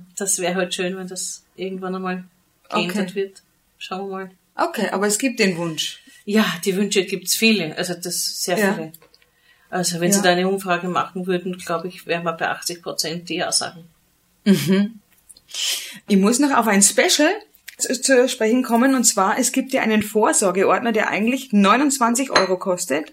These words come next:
Speaker 2: aber für die Hörer des Podcasts gibt's ihn jetzt für neunzehn neunzig und ein persönliches Einführungsgespräch dazu. So, wo, was ist in dem Ordner drin, in dem Vorsorgeordner?
Speaker 1: Okay, in dem Vorsorge sind verschiedene,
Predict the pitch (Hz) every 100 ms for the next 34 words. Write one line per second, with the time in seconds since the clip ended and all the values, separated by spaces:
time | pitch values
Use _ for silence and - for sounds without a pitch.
0 | _ 180 180 180 240 339 392 - - -
1 | - _ - 220 196 180 190 262 233 -
2 | 190 180 220 294 277 - 208 - 240 220
3 | 196 285 - - 320 262 403 370 - 269
4 | 240 226 180 - 190 - 233 302 427 -
5 | - - _ _ _ 196 202 262 294 277
6 | 262 226 226 269 - 247 240 202 - 190
7 | - 170 175 - 175 143 - - - -
8 | - - - 202 - - 196 269 254 269
9 | 285 294 277 262 220 226 254 220 233 196
10 | 208 202 196 170 151 - - - - 143
11 | - _ - 226 - 156 139 190 208 214
12 | 185 208 240 240 233 226 233 220 226 220
13 | 220 208 196 190